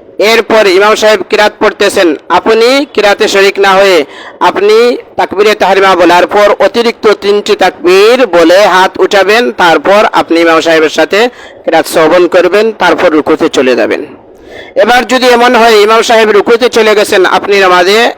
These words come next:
এসে শরিক হলেন, তাহলে আপনার করণীয় কি? আপনার করণীয় হলো আপনি তাকবীরে তাহরিমা বলে রুকুতে চলে যাবেন। এরপর রুকুতে যাওয়ার পর আপনি রুকুতে থাকা অবস্থায় তিনটি তাকবীর বলে ফেলবেন। এই যে আপনার প্রথম তিনটি তাকবীর ছুটে গেছে,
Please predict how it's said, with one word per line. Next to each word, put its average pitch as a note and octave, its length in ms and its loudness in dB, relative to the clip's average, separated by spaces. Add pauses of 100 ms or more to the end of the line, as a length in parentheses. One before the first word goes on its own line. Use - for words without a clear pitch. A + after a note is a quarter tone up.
(120)
এসে F#3+ 220 -2
শরিক E3+ 320 -2
হলেন, D#3 340 0 (440)
তাহলে G3 260 0
আপনার F#3+ 320 0
করণীয় D#3 420 2
কি? C3+ 200 -6 (580)
আপনার B3+ 320 -2
করণীয় B3 380 0
হলো A#3 160 2
আপনি A3+ 300 0
তাকবীরে A3 400 0
তাহরিমা G#3 420 0
বলে F3+ 360 0
রুকুতে G3+ 360 0
চলে F#3+ 260 0
যাবেন। F3+ 300 0 (680)
এরপর A#3 420 0
রুকুতে A#3+ 480 2
যাওয়ার G#3+ 400 2
পর G3 360 2 (320)
আপনি G3 760 0
রুকুতে B3+ 480 -2
থাকা G#3 320 0
অবস্থায় B3 500 2
তিনটি A3 380 -2
তাকবীর F#3+ 400 -2
বলে D3 220 0
ফেলবেন। B2+ 500 -4
এই E3 220 -2
যে F3+ 100 0
আপনার E3+ 300 0
প্রথম F3 300 -2
তিনটি F3 360 -2
তাকবীর D#3+ 320 -2
ছুটে D3 300 -6
গেছে, A#3 320 0